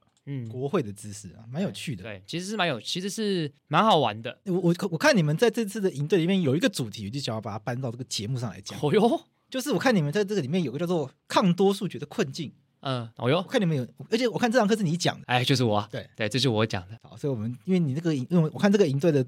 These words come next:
Speaker 2: 内容很多，全部把它搬到节目上来讲。
Speaker 1: 恐-，恐怕。
Speaker 2: 讲，讲一百集讲不完。
Speaker 1: 对，恐-，恐怕，没有，我想要想到别人说什么恐同，<laughs> 恐同，恐同是什么？
Speaker 2: 这一集就要，这一集刚好有一点东西就跟恐同有关啊，因为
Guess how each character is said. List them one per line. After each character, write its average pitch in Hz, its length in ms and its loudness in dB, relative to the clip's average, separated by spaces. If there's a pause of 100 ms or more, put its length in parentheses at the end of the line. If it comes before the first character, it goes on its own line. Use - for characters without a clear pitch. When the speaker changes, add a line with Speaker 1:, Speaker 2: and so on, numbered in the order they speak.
Speaker 2:
内 170 100 0
容 123 140 2
很 107 160 -2
多， 123 180 -4
全 151 160 -2
部 180 140 4
把 117 140 -2
它 127 60 -2
搬 147 140 -2
到 151 80 0
节 127 120 -4
目 131 80 -2
上 135 120 -2
来 123 80 0
讲。 90 240 -10 (240)
Speaker 1:
恐-， 143 400 0 (120)
恐 131 280 -2
怕。 147 340 4
Speaker 2:
讲， 123 120 -18
讲 151 140 -4
一 196 80 2
百 117 180 -2
集 110 160 -8
讲 95 140 -10
不 110 100 -8
完。 101 220 -10
Speaker 1:
对， 101 240 -12 (240)
恐-， 113 320 -10 (560)
恐 107 260 -12
怕， 127 220 -4 (120)
没 110 80 -10
有， 107 60 -6
我 110 60 -4
想 110 160 -4
要 120 80 -4
想 135 140 -6
到 127 80 -6
别 123 100 -6
人 113 100 -6
说 120 100 -4
什 113 60 -6
么 104 60 -8
恐 104 220 -12
同， 98 280 -10
<laughs> - 40 -20
恐 - 120 -8 (380)
同， - 40 4
恐 156 100 0
同 151 180 -2
是 185 80 0
什 175 80 2
么？ 113 140 -2 (160)
Speaker 2:
这 262 80 6
一 240 80 4
集 180 160 -4
就 214 100 0
要， 208 200 6 (120)
这 240 120 0
一 233 40 2
集 185 140 -6
刚 190 160 0
好 190 80 4
有 151 80 4
一 175 40 4
点 139 200 0
东 160 160 0
西 160 80 -2
就 165 140 -2
跟 165 140 -6
恐 127 140 -6
同 107 100 -4
有 101 120 -6
关 113 200 -6
啊， 113 140 -10 (380)
因 294 120 0
为 277 120 -6